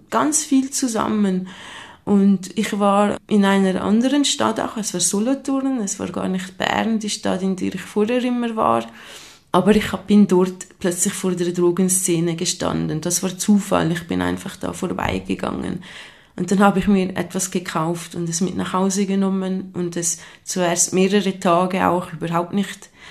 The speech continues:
genommen. Es lag einfach da auf meinem Tisch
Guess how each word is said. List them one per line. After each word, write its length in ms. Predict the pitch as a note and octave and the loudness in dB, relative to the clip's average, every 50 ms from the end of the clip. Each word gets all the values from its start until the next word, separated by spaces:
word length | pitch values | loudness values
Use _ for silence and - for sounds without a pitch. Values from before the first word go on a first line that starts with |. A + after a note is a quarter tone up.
| - - _ - | -20 -20 _ -2
genommen. 520 | - F#3 F#3 F#3 G3+ B3+ E4 D#4 G#3 F3+ | 2 4 6 6 6 6 4 2 2 0
Es 140 | E3+ E3+ - | -2 -2 -2
lag 200 | F#3 F3+ F3+ F3 | -2 -2 -2 -2
einfach 340 | - - F#3 F#3 F#3+ F#3 - | -2 -4 -4 -4 -6 -10 -8
da 440 | - - - - - G#3+ G#3+ G#3 F#3 | -4 0 2 4 4 4 4 2 2
auf 100 | F#3 F#3 | 0 0
meinem 400 | F#3 F3 F#3 F3+ F#3 F#3 F#3 F#3 | -2 -2 0 0 0 -2 -2 -2
Tisch 380 | - G#3 G3+ - - - - | -2 -2 -2 -2 -4 -4 -6